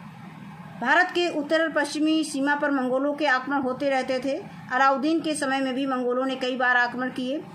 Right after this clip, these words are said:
मंगोलों के आक्रमण से, आक्रमणों से सुरक्षा के लिए अलाउद्दीन ने बलवन की भांति पुराने किलों की मरम्मत कराई और नए किलों का निर्माण करवाया।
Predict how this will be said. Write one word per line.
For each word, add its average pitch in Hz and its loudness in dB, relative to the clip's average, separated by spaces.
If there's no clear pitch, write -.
मंगोलों 294 2
के 359 -2
आक्रमण 311 0
से, 311 -2
आक्रमणों 269 0
से 311 -2
सुरक्षा 269 -4
के 294 -2
लिए 277 0
अलाउद्दीन 254 2
ने 269 0
बलवन 254 0
की 269 -4
भांति 240 -2
पुराने 240 0
किलों 240 -2
की 262 -4
मरम्मत 233 0
कराई 294 2
और 240 6
नए 294 2
किलों 214 -2
का 269 0
निर्माण 233 0
करवाया। 175 -2